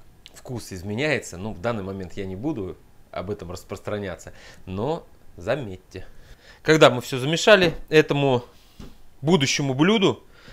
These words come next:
нужно всё-таки настояться. Ставим в прохладное место часа на три, на четыре, и потом уже за-, будем делать закладку. Когда наш фарш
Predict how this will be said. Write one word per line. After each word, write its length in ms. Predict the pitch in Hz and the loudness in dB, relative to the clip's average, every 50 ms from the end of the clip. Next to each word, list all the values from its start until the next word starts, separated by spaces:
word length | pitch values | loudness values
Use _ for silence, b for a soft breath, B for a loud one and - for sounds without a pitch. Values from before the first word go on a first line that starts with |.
| B B | B B
нужно 300 | - 143 170 165 165 160 | -2 0 0 2 0 0
всё-таки 340 | - - 156 - - - 143 | -2 -2 -4 -4 -4 -4 -4
настояться. 680 | 131 135 - - - 143 135 127 113 - - - 101 98 | -4 -4 0 2 4 6 6 6 6 4 2 -2 -8 -10
Ставим 300 | - - 147 135 123 120 | 0 2 4 4 4 4
в 20 | 110 | 2
прохладное 440 | 131 123 - 143 135 131 139 156 | 0 0 2 2 2 4 2 2
место 540 | 180 208 226 202 - - - 151 139 127 113 - | 2 2 2 2 2 2 2 2 2 2 0 -4
часа 360 | - 135 - - 156 139 127 | -8 -8 2 4 4 4 6
на 160 | 131 131 131 | 4 2 2
три, 360 | - - 196 214 202 196 b b b b b b b b b b | 2 0 0 0 0 -2 b b b b b b b b b b
на 120 | - 131 127 | -6 -6 -4
четыре, 420 | - - - - 214 202 185 170 | -4 -6 -4 -2 0 0 0 0
и 260 | - - 165 190 214 | -2 -4 -4 -4 -2
потом 420 | 208 - 151 139 - 170 175 165 151 | 2 4 4 4 4 2 0 0 0
уже 480 | 139 113 117 143 165 170 160 135 - - 120 | -2 0 4 6 6 6 6 4 0 -6 -10
за-, 320 | 113 110 117 120 120 - | -8 -6 -4 -4 -4 -4
будем 400 | 113 120 131 143 165 160 151 127 | -6 -6 -4 -4 -2 -2 -2 -2
делать 240 | 113 139 147 131 107 | 0 0 0 2 0
закладку. 500 | 110 107 - 110 101 98 - - 90 - - _ _ b b b b b b b b b b b b - | -2 -2 0 0 -2 -2 -2 -8 -16 -20 -20 _ _ b b b b b b b b b b b b 4
Когда 240 | - 196 185 180 156 | 6 8 8 10 8
наш 180 | 147 143 135 - 139 131 B B B B - | 6 4 2 0 -4 -6 B B B B -4
фарш 540 | - - 156 143 123 - - - - - | 6 8 10 10 10 8 2 -6 -10 -10